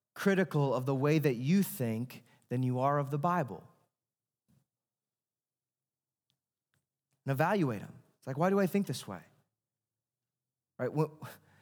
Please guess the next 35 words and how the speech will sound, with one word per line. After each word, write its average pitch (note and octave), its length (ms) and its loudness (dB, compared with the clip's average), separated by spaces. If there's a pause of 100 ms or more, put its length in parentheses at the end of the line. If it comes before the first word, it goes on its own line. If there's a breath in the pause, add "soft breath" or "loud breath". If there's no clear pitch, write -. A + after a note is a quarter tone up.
(800 loud breath)
and, D#3+ 340 2
and E3+ 100 2
it F3+ 40 4
might F3+ 220 2
be G3+ 160 6
like, D#3 320 2
it C#3+ 80 -2
might D#3+ 220 2
surface E3 320 -2
like C#3+ 160 0
this. A2 260 -6 (400 soft breath)
Um, A#2+ 380 0 (240)
you D3+ 140 2
hear F3 180 4
me F3+ 100 4
preaching D#3+ 340 0
on D3 140 2
Sunday, G#2+ 460 -2
and B2+ 100 0
I C#3+ 80 2
say D3+ 220 2
something D3 340 0
that, A#2+ 320 -2 (1160 soft breath)
"Here's, E3+ 420 0 (120)
thus D#3 220 0
saith D#3+ 400 2
the D3 80 0
Lord," C3 420 -2 (220)
and A#2+ 100 -4
I C#3 60 2
can C3 160 -4
quote D3+ 240 0
a D3 60 0
Bible C3 320 0
verse. G2+ 380 -12